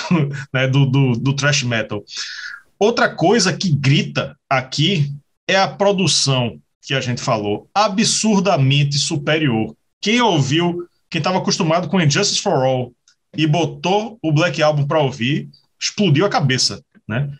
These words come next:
Porque era um disco sem baixo, né? Então, por mais que as músicas sejam boas e tal, e thrash metal progressivo, mas, né, não se compara.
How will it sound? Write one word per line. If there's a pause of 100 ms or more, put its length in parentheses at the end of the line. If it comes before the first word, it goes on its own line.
(560)
Porque (240)
era
um
disco
sem
baixo,
né?
Então, (560)
por
mais
que
as
músicas
sejam
boas
e
tal,
e (720)
thrash
metal
progressivo,
mas, (420)
né,
não
se
compara.